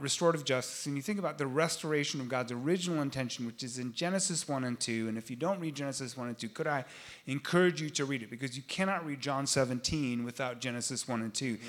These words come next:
Speaker 1: Because over and over again, Jesus is saying, "I have given them the glory that you gave me." And what does that mean? It's strange if you have an anthropology, you think about humans as cracked and fractured and broken and worthless.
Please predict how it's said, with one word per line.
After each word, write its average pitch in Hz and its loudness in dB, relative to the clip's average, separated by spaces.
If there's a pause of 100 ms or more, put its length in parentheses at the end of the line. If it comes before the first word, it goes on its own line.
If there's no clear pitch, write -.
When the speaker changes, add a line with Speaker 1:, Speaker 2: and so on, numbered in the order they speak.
(340)
Speaker 1:
Because - 4
over 226 10
and 202 6
over 214 6
again, 170 4
Jesus 147 0
is 135 2
saying, 151 4
"I 170 4
have 165 2
given 185 8
them 214 6
the 185 4
glory 165 6
that 156 -2
you 147 -2
gave 139 4
me." 143 4
And 120 0
what 170 4
does 208 2
that 196 2
mean? 156 2 (480)
It's 147 2
strange 220 4
if - 2
you 135 2 (300)
have 170 4
an 139 0
anthropology, 139 2
you 127 2
think 185 2
about 127 0
humans 127 0
as 123 -2
cracked 202 4
and 123 0
fractured 185 4
and 127 0
broken 151 6
and 123 -2
worthless. 131 2